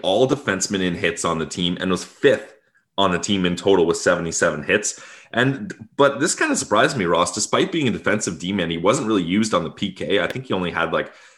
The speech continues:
twenty-five minutes or something total for P K last year, so probably not gonna see him too much there. But I think where it's interesting for Josh Brown, <laughs> the, what, the fourth Brown in this franchise,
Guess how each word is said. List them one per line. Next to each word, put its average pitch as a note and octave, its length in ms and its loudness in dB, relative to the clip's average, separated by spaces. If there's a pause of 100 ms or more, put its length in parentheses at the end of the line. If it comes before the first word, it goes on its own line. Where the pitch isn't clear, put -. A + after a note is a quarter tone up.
(160)
twenty-five F2+ 720 -2
minutes F2+ 360 -4
or G2 100 4
something G#2+ 580 -2
total C3 560 4
for G2 260 2
P G#2+ 180 -2
K G#2 240 2
last G2+ 380 2
year, A2 180 4
so F2+ 380 2 (300)
probably C3+ 260 2
not A#2+ 180 2
gonna A2 120 -2
see G#2+ 240 -2
him G2+ 160 -2
too G2+ 140 -2
much F#2 260 -2
there. F2+ 320 2 (260)
But A#2 240 2 (280)
I - 80 -2
think B2+ 280 -2
where G2+ 460 2 (320)
it's G2 160 -4
interesting A#2+ 380 -2
for F#2+ 100 -4
Josh F#2 300 -2
Brown, F2 340 0 (240)
<laughs> - 240 -20
the, F#2+ 360 0 (480)
what, E2+ 240 2
the F2+ 80 -4
fourth C3 520 4
Brown G#2+ 500 2
in F#2+ 100 2
this F#2+ 180 0
franchise, G#2+ 760 -2